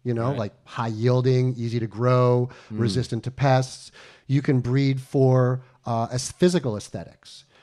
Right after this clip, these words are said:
Speaker 1: You can breed for coloration. You can breed for,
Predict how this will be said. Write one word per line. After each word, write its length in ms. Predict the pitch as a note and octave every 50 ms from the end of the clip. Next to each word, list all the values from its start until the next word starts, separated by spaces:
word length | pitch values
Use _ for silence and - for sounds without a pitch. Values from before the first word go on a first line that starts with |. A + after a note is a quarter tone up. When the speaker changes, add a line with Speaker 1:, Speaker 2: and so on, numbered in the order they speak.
| _ -
Speaker 1:
You 120 | B2 A#2+
can 160 | - C3 A2+ A2+
breed 280 | G2+ A#2+ A#2+ A#2 A2+
for 140 | - - A2
coloration. 1040 | - - - B2 A2+ G#2 G#2 A2+ B2 B2+ B2+ - - B2+ A#2+ A#2+ A#2 A#2 A#2+ A#2+ B2+ _ _ - - _ _ -
You 120 | B2 A#2
can 220 | A2+ C3 B2 A#2 A2+
breed 400 | G#2 A2+ A#2+ A#2+ A#2+ A#2 A2 A2
for, 420 | - - A#2 G#2+ G#2+ G#2+ G#2 G#2